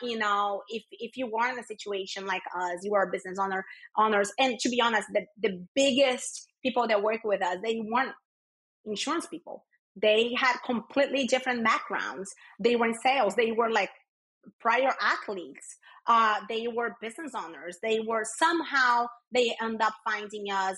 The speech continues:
and, and they are changing their lives. So yeah, aria financial group dot com, A R I A financial group dot com. And you're gonna be able to learn a little bit about what we do, and, and we would love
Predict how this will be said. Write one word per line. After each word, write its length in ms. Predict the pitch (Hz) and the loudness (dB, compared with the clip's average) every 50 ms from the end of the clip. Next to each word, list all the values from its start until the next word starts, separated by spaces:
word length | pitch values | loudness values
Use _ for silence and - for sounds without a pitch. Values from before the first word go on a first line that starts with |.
| - - | -8 -10
and, 300 | 202 196 190 190 190 196 - | -10 -8 -6 -6 -8 -8 -8
and 180 | - 196 190 180 | -8 -8 -6 -2
they 120 | 196 196 | 0 0
are 100 | 196 190 185 | 0 0 0
changing 520 | - - 196 202 220 220 220 214 208 202 | -4 -6 -6 -6 -6 -4 -4 -4 -2 0
their 120 | 202 190 185 | 0 0 2
lives. 380 | 185 185 196 185 165 165 - - | 2 2 2 2 0 -2 -2 0
So 180 | - 233 214 208 - - - - - | 2 2 2 0 -2 -10 -20 -4 0
yeah, 180 | 262 262 220 185 - - - | 2 4 4 2 0 0 2
aria 320 | 226 247 285 302 311 311 311 - - | 2 2 4 4 2 2 2 0 0
financial 580 | 254 233 226 226 226 233 240 - - 233 202 | -2 0 -2 -4 -6 -4 -4 -4 -4 -4 -4
group 260 | 196 180 - 247 247 247 - 202 | -6 -4 -2 -2 -2 -2 -4 -2
dot 140 | 202 208 170 - - - - | 0 0 0 0 -4 -8 -4
com, 240 | 220 220 233 254 262 - - | -2 -2 -2 -2 -4 -8 -8
A 160 | 226 233 262 - - 226 | -6 -6 -6 -6 -4 -2
R 280 | 214 214 220 220 - - - | 0 2 2 0 0 -4 -4
I 180 | 196 196 196 190 - - - | -4 -4 -4 -6 -8 -8 -8
A 260 | 196 208 226 269 269 _ _ _ _ _ _ _ _ _ | -6 -6 -6 -8 -12 _ _ _ _ _ _ _ _ _
financial 480 | - 208 196 202 214 220 226 220 240 214 | 0 0 2 0 -2 -2 -2 -2 -4 -4
group 200 | 196 214 214 - - | -4 -6 -6 -2 0
dot 180 | - 220 - - - | 0 0 -2 -2 -4
com. 320 | 226 220 226 254 294 339 - - - _ _ - | -2 0 0 0 -2 -4 -8 -12 -18 _ _ -2
And 240 | 220 226 226 226 226 | 0 0 2 2 0
you're 80 | 233 | 0
gonna 140 | 226 240 233 | 0 0 0
be 80 | 220 220 | 0 0
able 140 | 220 220 220 | 0 0 -2
to 120 | - 226 | -2 -2
learn 160 | 214 208 202 | -2 0 0
a 80 | 202 202 | 0 -2
little 180 | 202 196 196 | -2 -2 -2
bit 120 | 190 196 196 | 0 0 0
about 220 | 190 196 190 180 175 185 180 - | 2 2 0 0 -2 -4 -8 -6
what 260 | 185 185 185 185 180 | -2 -2 -2 -2 -2
we 140 | 180 175 175 185 | -6 -8 -6 -4
do, 300 | 185 190 202 208 220 208 | -2 0 0 2 2 2
and, 120 | 185 180 | 0 0
and 400 | 185 185 - 180 175 175 180 180 | -2 -4 -8 -12 -16 -20 -18 -14
we 80 | 180 185 | -12 -8
would 180 | 180 185 180 180 | -6 -4 -4 -2
love 160 | 175 175 | -2 -2